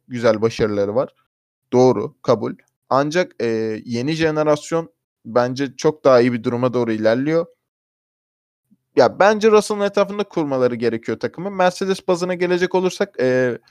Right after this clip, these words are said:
şu raddede ben Mercedes'in Russell'ı alacağını düşünmüyorum. Yani Hamilton'ın böyle artık gitgide performansının düştüğü noktalarda George Russell taze bir kan olarak gelecek diye düşünüyorum ki bu adam Formula iki şampiyonu. Yani zaten bir beklentiyle geldi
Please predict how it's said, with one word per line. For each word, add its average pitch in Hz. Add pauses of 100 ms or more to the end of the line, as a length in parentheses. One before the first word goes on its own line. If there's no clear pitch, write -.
(120)
şu -
raddede 180
ben 170
Mercedes'in 165
Russell'ı 160
alacağını 151
düşünmüyorum. 135 (1000)
Yani 95
Hamilton'ın 165
böyle 156
artık 147
gitgide 156 (220)
performansının 147
düştüğü 147
noktalarda 117
George 117
Russell 123
taze 120
bir 127
kan 127
olarak 113
gelecek 107
diye 104
düşünüyorum 110
ki 165
bu 165
adam 185
Formula 180
iki 180
şampiyonu. 110 (920)
Yani 110 (440)
zaten 143
bir 160
beklentiyle 143
geldi 107